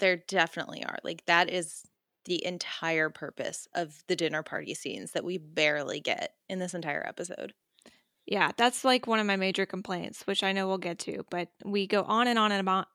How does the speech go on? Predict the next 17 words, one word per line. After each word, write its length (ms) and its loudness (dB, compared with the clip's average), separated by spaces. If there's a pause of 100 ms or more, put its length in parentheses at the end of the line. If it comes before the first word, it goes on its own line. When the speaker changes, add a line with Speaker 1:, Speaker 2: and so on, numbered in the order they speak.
Speaker 2:
on 180 4
and 120 4
on 100 2
and 80 0
on 140 2
about 220 0
this 120 -2
dinner 240 0
party, 380 -4
and 160 2
then 100 0
we 80 2
just 200 -2
don't 180 -6
see 80 -12
it. 180 -12 (500)
Speaker 1:
Yeah, 300 4